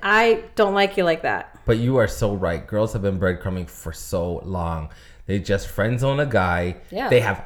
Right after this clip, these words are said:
Speaker 2: absolutely no interest in him. They kinda have an inkling, or they know that the guy likes them, but they just keep on, like, you know, playing that game
Speaker 1: Mm-hmm.
Speaker 2: because ultimately, at the end of the day, a girl does not wanna be completely alone.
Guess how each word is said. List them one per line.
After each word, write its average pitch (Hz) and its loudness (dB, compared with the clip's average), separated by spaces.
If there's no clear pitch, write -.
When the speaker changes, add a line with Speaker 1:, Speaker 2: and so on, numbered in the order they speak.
Speaker 2:
absolutely 135 0
no 123 0
interest 120 -4
in 107 -4
him. 95 -4
They 123 2
kinda - 0
have 156 2
an 143 -4
inkling, 131 -2
or 123 6
they 117 4
know 120 6
that 120 -2
the 107 -2
guy 107 4
likes 101 0
them, 104 0
but 110 -2
they 110 0
just 113 -2
keep - -4
on, 110 -4
like, 101 -2
you 117 -6
know, 107 -2
playing 120 0
that 127 -2
game 110 -2
Speaker 1:
Mm-hmm. 202 -10
Speaker 2:
because 120 2
ultimately, 123 0
at 110 -2
the - -4
end 123 -2
of 139 -4
the 139 -4
day, 98 -2
a 120 2
girl 113 4
does 104 0
not 104 -2
wanna 101 -4
be 98 -4
completely 98 -6
alone. 87 -4